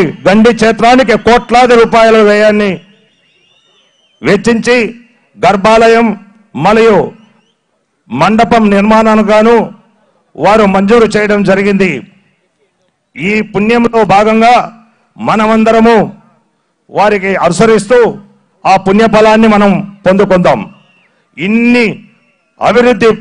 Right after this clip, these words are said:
కార్యక్రమాలకు శ్రీకారం చుట్టినటువంటి మన గౌరవనీయులు మన వైఎస్ జగన్మోహన్ రెడ్డి గారికి ధన్యవాదాలు తెలుపుతూ ఉన్నాం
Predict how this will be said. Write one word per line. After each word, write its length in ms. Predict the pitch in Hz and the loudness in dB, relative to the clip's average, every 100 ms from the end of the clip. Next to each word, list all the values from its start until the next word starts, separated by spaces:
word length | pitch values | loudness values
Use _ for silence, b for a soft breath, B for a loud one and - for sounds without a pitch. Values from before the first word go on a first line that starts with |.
| - _ _ _ _ _ _ _ _ _ _ - | -10 _ _ _ _ _ _ _ _ _ _ -2
కార్యక్రమాలకు 720 | 214 233 226 214 220 226 214 190 | 0 0 0 0 2 2 0 -2
శ్రీకారం 460 | 180 214 233 233 220 220 | -2 -2 2 2 0 0
చుట్టినటువంటి 680 | 202 208 202 202 202 202 175 113 - _ _ _ - 185 | -2 -2 0 0 0 0 -2 -4 -10 _ _ _ -4 0
మన 120 | 214 190 | 2 2
గౌరవనీయులు 800 | 190 220 226 226 214 220 220 226 196 - - _ _ _ - | 2 4 4 2 2 2 2 2 2 -4 -16 _ _ _ -2
మన 100 | 190 190 | 0 2
వైఎస్ 320 | 202 226 220 160 | 4 2 0 -2
జగన్మోహన్ 520 | 190 208 214 208 208 202 | -2 2 2 2 2 0
రెడ్డి 160 | 202 202 | 0 0
గారికి 320 | 202 202 202 165 117 - _ _ - | 0 0 -2 -2 -6 -12 _ _ -4
ధన్యవాదాలు 640 | 160 202 214 214 208 208 190 147 - - - | 0 2 2 2 2 2 2 0 -6 -20 -6
తెలుపుతూ 360 | 185 196 196 202 190 | -2 0 2 2 2
ఉన్నాం 200 | 185 185 | 2 2